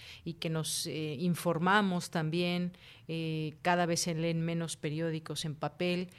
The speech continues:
y los periódicos, pues, están también en, en línea, y, pues, mucha, mucha gente, no solamente en México, alrededor del mundo, opta por leer,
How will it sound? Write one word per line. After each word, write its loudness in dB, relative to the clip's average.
y -6
los -4
periódicos, -2
pues, -8
están -2
también -6
en, -6
en -6
línea, 2
y, -6
pues, -8
mucha, -2
mucha 0
gente, -6
no -6
solamente -4
en -4
México, -2
alrededor 2
del 0
mundo, 0
opta 0
por -4
leer, -2